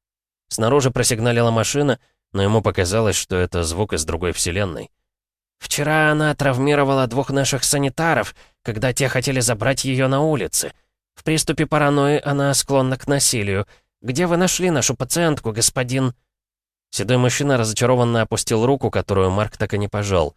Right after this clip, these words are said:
«Лукас», — на автомате ответил он. «Марк Лукас». Он схватился за затылок. Ещё один рефлекс,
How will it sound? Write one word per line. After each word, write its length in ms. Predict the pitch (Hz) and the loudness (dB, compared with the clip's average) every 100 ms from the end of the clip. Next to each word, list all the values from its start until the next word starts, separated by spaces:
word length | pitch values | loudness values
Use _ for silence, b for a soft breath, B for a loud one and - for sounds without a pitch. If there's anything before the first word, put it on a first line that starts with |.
| _ _ _ _ _ _ - | _ _ _ _ _ _ -6
«Лукас», — 680 | 71 107 101 - - - - _ _ | 0 0 0 -2 -4 -4 -8 _ _
на 100 | 87 | -4
автомате 460 | 80 - 82 85 82 | -4 -2 -2 -2 -2
ответил 380 | 85 80 87 82 | -4 -4 -2 -2
он. 180 | 78 - _ _ _ - | -2 -6 _ _ _ -10
«Марк 340 | 78 90 98 | -2 0 0
Лукас». 680 | 90 104 98 - 98 - - _ _ - | 0 0 0 -4 -4 -4 -4 _ _ -10
Он 140 | 90 | -8
схватился 520 | - 87 - 101 98 | -4 -4 -2 -4 -2
за 140 | 95 92 | -4 -4
затылок. 580 | 92 92 104 85 78 - _ _ - | -4 -4 -2 0 -2 -6 _ _ -10
Ещё 280 | 87 - 87 | -6 -2 -2
один 260 | 82 80 | 0 -2
рефлекс, 520 | 80 76 90 98 - | -2 -4 -4 -4 -4